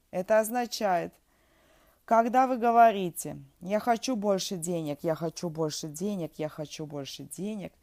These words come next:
тогда это желание больше денег сделает отсутствие денег только еще более болезненным. И чем конкретнее вы называете, почему вы хотите иметь деньги,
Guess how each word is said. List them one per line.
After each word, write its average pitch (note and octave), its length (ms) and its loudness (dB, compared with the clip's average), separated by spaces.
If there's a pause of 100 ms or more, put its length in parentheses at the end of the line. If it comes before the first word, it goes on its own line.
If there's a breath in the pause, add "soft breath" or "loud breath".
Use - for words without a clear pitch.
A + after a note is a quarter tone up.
(360 soft breath)
тогда F#3 360 2
это G3+ 220 -2
желание G#3+ 580 -4
больше F#3 440 -6
денег F3 500 -8
сделает F#3+ 600 -2
отсутствие B3 720 -2
денег F3+ 480 -6
только F#3 320 -4
еще E3 340 -6
более E3 440 -2
болезненным. G#3 960 -2 (600 soft breath)
И D#3+ 80 -12
чем G#3 260 -4
конкретнее B3 880 -2
вы A3 180 -6
называете, F3+ 840 -2
почему D#3+ 580 -8
вы E3 120 -6
хотите E3 600 -8
иметь D3+ 400 -10
деньги, A#3+ 520 -8